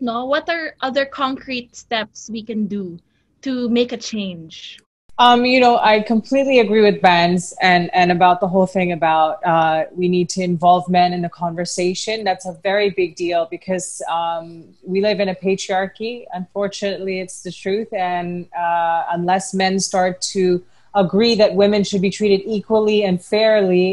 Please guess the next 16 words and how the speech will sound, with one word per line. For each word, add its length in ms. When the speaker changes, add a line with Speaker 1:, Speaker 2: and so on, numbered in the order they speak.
Speaker 2:
it's 180
gonna 240
be 140
a 100
difficult 480
road 260
for 120
just 260
women 320
bashing 460
on 100
the 100
door 220
of 80
equality, 600
right? 360